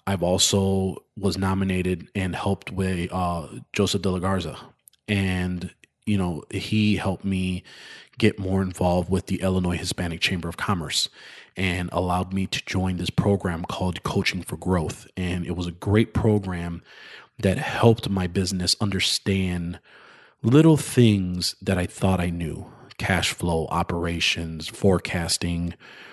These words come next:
branding, and not just marketing, but really understanding branding to a point that really helps. Um, and most importantly, um, the biggest thank you,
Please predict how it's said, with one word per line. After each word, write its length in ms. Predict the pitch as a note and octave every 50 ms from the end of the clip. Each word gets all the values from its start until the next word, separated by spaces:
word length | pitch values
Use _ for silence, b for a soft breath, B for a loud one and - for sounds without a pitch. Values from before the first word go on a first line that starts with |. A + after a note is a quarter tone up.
| B B B B -
branding, 840 | - F#2+ - G2+ - F#2+ F#2 F#2+ G2 F#2 E2+ F2 E2+ D#2+ D#2 D#2+ E2+ -
and 140 | - G2 F#2
not 160 | G2 A#2 -
just 240 | - G#2 - - F#2+
marketing, 460 | F#2 F#2 F#2+ F#2 - - F2+ E2 E2
but 140 | E2+ E2 -
really 380 | F#2 G#2 A2+ A#2+ B2 A2+ A2
understanding 560 | G2+ G2 F#2 F2+ - - G2+ F2+ F2 F2+ F2 E2+
branding 580 | E2 F2+ F2+ F2+ F#2 F2+ E2 D#2+ D#2 D#2 F2 - B B B B B B B B B B B -
to 160 | - G#2 F2
a 60 | -
point 500 | - - - - A2 G2+ G2 F#2+ - -
that 180 | F#2+ F2 - -
really 320 | F#2 F#2 G2 F#2+ F2+ E2
helps. 600 | - - - - D#2+ - - - - - - - B B B B B B B B B B B -
Um, 560 | - F#2+ F#2+ F2+ E2+ E2 E2+ E2 D#2+ - - _ _ _ _ _ _ _ _ _ _ _ _ _ _ _ _ _ _ _ _ _ - - _ _ _ _ _ -
and 520 | G#2 G#2 G2+ G2 F#2+ F#2+ F2+ F2+ E2 - _ _ -
most 280 | A2 A2+ A2+ G#2 -
importantly, 880 | G#2 G2 - - G#2+ G2+ G2+ - F#2 F#2+ F#2 F2 E2+ E2+ E2 D#2+ - - - -
um, 640 | - F3 F3 F3 E3+ E3 D#3+ D3+ C#3+ C3+ A#2 - - - _ _ _ _ _ _ _ -
the 180 | G#2 G2 - F2+
biggest 420 | F2 - G2+ F#2+ F#2 F2+ - -
thank 280 | - F2+ E2+ D#2+ - F2
you, 260 | E2+ D#2+ D#2+ E2+